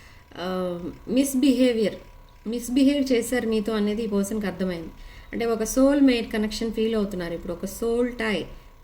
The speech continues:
ఫీల్ అవుతున్నారు. So మిమ్మల్ని అలా వెయిట్ చేయించినందుకు and మీతో సరిగ్గా బిహేవ్ చేయనందుకు కూడా రిగ్రెట్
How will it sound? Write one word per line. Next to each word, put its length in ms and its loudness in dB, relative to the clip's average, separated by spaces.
ఫీల్ 160 -2
అవుతున్నారు. 420 -4
So 80 2
మిమ్మల్ని 460 8
అలా 480 2
వెయిట్ 400 0
చేయించినందుకు 720 0
and 220 -2
మీతో 320 -2
సరిగ్గా 340 -2
బిహేవ్ 460 -2
చేయనందుకు 540 -2
కూడా 180 -4
రిగ్రెట్ 560 -4